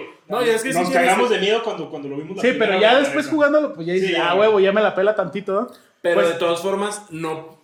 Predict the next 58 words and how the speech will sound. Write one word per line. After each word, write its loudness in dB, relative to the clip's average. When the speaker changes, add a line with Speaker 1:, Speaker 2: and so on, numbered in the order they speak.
Speaker 1:
nadie -2
había -6
podido, -6
Speaker 3:
Nadie -2
lo 4
había 2
Speaker 1:
nadie 0
de 0
Speaker 3:
intentado. 4
Speaker 1:
los 4
Speaker 2:
A 2
nadie 0
se -2
le -4
Speaker 1:
conocidos. -2
Speaker 2:
ocurrió, -2
güey, -4
a -4
nadie -8
se -8
le -6
había -8
ocurrido, -6
Speaker 1:
Ajá. -4
Speaker 2:
así. -16
Speaker 3:
Pues 2
no 4
sé -2
qué 2
estaba 0
haciendo -8
este -6
pinche -2
morro 2
rascándose 0
los 0
huevos, 2
güey, -6
que -14
estaba -4
jugando -2
tanto -2
Resident 0
Evil, -4
que 0
se 0
le 2
ocurrió, 0
"Ah, -14
lo -10
voy -2
a 2
matar -2
así -6
con -6
puro -2
cuchillo, -4
güey". -2